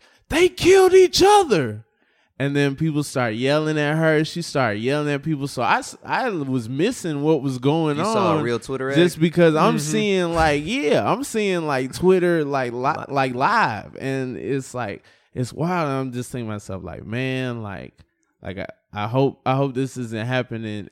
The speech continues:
Speaker 1: eh, like, in all the sections." But at the same time, it's like, dang, like, that, that's who the audience is. Like, going there showed me, like, okay,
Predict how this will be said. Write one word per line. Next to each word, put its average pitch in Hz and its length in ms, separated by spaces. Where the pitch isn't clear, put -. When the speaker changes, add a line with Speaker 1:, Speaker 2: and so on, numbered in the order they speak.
Speaker 1:
eh, - 80
like, 107 220
in 101 240
all 139 220
the 131 100
sections." 120 460
But 110 140
at - 80
the 104 100
same 123 340
time, 131 300
it's 113 180
like, 107 200
dang, 135 360
like, 104 180
that, 135 280
that's 151 240
who 165 120
the 143 140
audience 143 520
is. 95 240
Like, 135 180
going 190 300
there 175 160
showed 151 320
me, 139 160
like, 123 240
okay, 135 760